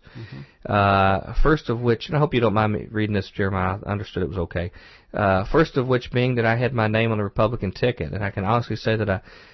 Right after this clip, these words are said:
Speaker 2: I'm never voting so blindly again. The second, that I've repented of not thinking critically about issues that tend to get shoved down my throat.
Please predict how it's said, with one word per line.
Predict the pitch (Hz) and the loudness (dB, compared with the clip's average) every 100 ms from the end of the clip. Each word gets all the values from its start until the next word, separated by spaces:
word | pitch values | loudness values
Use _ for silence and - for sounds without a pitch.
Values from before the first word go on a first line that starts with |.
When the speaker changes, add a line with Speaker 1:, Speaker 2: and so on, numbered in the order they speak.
| _ - | _ 2
Speaker 2:
I'm | 107 107 | 2 4
never | 127 127 | 2 2
voting | 123 120 117 | 4 4 2
so | - | -2
blindly | 101 104 107 107 98 | 0 2 2 2 0
again. | 98 101 85 98 123 | 0 0 0 -4 -8
The | 98 | -2
second, | 139 143 156 147 | 0 0 0 -4
that | 127 117 | -2 -2
I've | 107 | -2
repented | 101 120 120 107 | -2 -2 0 0
of | |
not | 104 110 - | -2 -2 -4
thinking | 110 101 | -4 -4
critically | - 135 139 - 87 | -2 0 0 0 0
about | 90 98 87 | 2 2 2
issues | 110 135 151 143 147 - - - - | -2 -2 -2 -2 -4 -12 -20 -20 -4
that | 123 | -4
tend | - 131 120 | 0 0 0
to | |
get | 113 | -4
shoved | - 123 117 | -4 -2 0
down | 110 113 | 2 0
my | 110 107 | 0 -2
throat. | - 95 - | -2 -2 -2